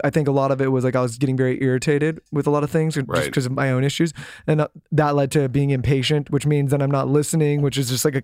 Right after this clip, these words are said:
Speaker 1: then people don't feel heard and they feel disrespected. And then it's, like, cascades into, you know, getting negative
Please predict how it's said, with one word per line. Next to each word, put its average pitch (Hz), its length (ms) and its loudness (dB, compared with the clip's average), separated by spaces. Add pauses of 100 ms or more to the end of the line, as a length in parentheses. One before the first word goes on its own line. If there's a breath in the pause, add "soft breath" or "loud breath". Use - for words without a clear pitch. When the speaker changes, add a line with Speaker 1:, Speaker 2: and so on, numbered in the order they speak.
Speaker 1:
then 147 160 2
people 139 360 0
don't 139 240 -2
feel 127 160 0
heard 139 260 0
and 123 80 -2
they - 20 -12
feel 127 120 0
disrespected. 120 560 -2
And 127 80 -2
then 123 80 -2
it's, 120 80 -4
like, 139 80 -2
cascades 143 600 0
into, 131 300 0 (400 loud breath)
you 143 80 0
know, 123 220 -2 (320)
getting 139 180 2
negative 131 380 0